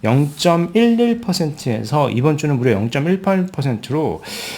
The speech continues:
전세가 상승률이 높아졌습니다. 어떻게 보면 매매가 상승률보다 전세가 상승률이 더 높은 상황이고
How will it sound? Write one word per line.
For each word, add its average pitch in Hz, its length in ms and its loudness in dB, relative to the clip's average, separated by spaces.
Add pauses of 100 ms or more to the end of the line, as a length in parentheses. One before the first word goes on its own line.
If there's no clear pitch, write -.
(120)
전세가 170 580 4
상승률이 233 800 2
높아졌습니다. 101 1040 -2
어떻게 220 340 2
보면 180 460 2
매매가 180 540 2
상승률보다 165 1120 0
전세가 139 840 0
상승률이 165 1080 0 (340)
더 107 260 -2
높은 131 400 0
상황이고 156 960 0